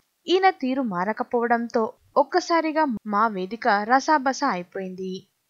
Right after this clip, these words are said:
అక్కడ చిరు మాట్లాడుతున్నప్పుడు జరిగిన డిస్టర్బెన్స్ పై చాలా ఫీల్ అయిపోయాడు మెగాస్టార్. చెవిని చెడులో చెప్పాలి,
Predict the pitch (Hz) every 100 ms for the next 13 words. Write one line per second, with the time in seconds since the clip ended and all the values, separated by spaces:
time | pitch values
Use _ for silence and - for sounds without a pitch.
0 | _ _ _ 349 349 381 370 - 240 262
1 | 185 185 220 233 247 233 226 233 202 220
2 | 220 233 208 185 - 220 226 220 - 220
3 | 233 _ _ - 320 311 311 269 196 214
4 | 208 208 196 202 208 180 175 190 - 214
5 | 190 - _ _ _ _ _ - 330 320
6 | 370 359 240 208 226 233 208 - 202 196